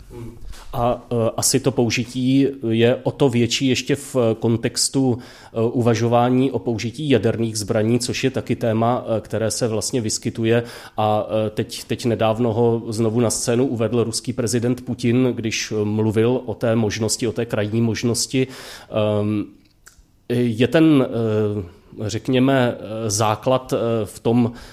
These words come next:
eh, v té s-, teorii spravedlivé války, v té doktríně, mm, dostačující k tomu, aby, eh, tuhle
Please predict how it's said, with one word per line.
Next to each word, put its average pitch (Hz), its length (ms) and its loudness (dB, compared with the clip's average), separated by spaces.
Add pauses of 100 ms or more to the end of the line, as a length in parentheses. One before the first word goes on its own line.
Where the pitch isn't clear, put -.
(140)
eh, 104 140 -4
v - 60 -16
té 123 140 2
s-, - 160 0
teorii 120 420 4
spravedlivé 113 640 0
války, 110 360 2
v - 80 -8
té 131 140 2
doktríně, 120 680 2
mm, 90 680 -6
dostačující 139 800 -2
k - 60 -10
tomu, 120 260 0
aby, 113 420 0
eh, 104 240 -4 (120)
tuhle 117 460 2